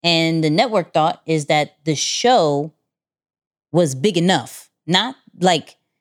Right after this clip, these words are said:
the gladiators didn't make the show, the show made the show.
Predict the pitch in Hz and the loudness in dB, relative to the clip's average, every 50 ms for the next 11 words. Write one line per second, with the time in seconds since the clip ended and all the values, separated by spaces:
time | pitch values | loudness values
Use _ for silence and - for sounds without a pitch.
0 | _ _ _ _ _ _ - 185 175 160 - - 180 190 220 262 285 240 226 185 | _ _ _ _ _ _ 0 0 0 0 0 0 0 2 2 2 2 0 0 0
1 | 165 156 151 143 143 160 147 147 143 143 135 - - - - - 151 151 165 185 | 0 0 -2 -2 -2 -2 -2 0 -2 -2 -4 -6 -6 -4 -2 0 2 2 2 0
2 | 185 170 165 - - 254 240 226 202 170 151 139 123 135 127 - - - - - | -2 -2 -2 0 2 2 2 2 2 0 -2 -2 -2 -4 -6 -8 -10 -12 -12 -16